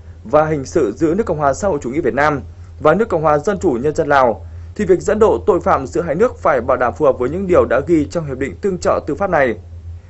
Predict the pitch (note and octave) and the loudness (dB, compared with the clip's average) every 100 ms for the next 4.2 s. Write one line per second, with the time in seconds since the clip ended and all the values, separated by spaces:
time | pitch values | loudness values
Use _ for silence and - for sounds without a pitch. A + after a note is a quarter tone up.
0 | - - E3+ A#3+ B3+ F#3+ - B3 F#3 C#3 | -20 -6 0 0 0 0 2 2 2 0
1 | - D3 D#3+ G3 G3+ - - - G#3+ F#3 | 0 0 0 2 4 4 -2 0 2 2
2 | G3 F3 D#3+ A2 G#2 C3 G#3+ A3 D3 G#3 | -2 0 2 2 0 0 0 0 -2 0
3 | G#3 G#3 G#3 F3 - - - - D3 D3 | -2 4 4 4 -4 -20 -14 0 2 2
4 | - A#2 | 0 0